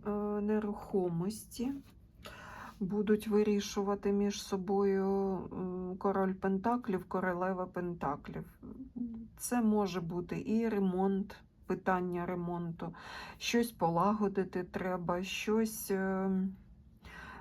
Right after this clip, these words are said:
знаєте, як, е, сплатити квитанції. От питання, які, м, дещо потребують, е, як допомоги. От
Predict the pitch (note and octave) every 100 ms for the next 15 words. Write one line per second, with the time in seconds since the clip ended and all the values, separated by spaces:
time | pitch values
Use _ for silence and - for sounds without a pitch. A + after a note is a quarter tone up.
0 | - E3+ F#3+ G3+ F#3+ F#3 F#3 F#3 - F3+
1 | F3 F3 E3+ D#3+ D#3+ E3 E3 B2 - -
2 | - - - F3+ E3+ - F3+ F3+ G3+ G3
3 | F#3+ F3 E3+ E3 D#3+ D#3+ D#3 - - D#3+
4 | E3 F3+ F3 F3+ G3 F#3+ F#3+ F3+ F3+ F3
5 | - - - - - - - F#3 F#3+ -
6 | G#3+ G#3+ B3+ D#4+ D#4 G#3+ G3+ G3+ G3+ -
7 | A3+ B3 B3 A#3 G3 - G3+ G3+ G3 G3
8 | G3 G3 G3 F#3+ E3+ G#3 A#3 A#3+ - G#3+
9 | G#3 G3 G3+ F#3 F#3 G#3 G#3 G3+ G3 -
10 | F#3 F3+ F3+ F#3 F3 F3 - - E2 -
11 | - F3+ E3+ F3+ E3+ F3+ F3 E3 F3 F#3+
12 | - - - - - - - - - -
13 | - E3+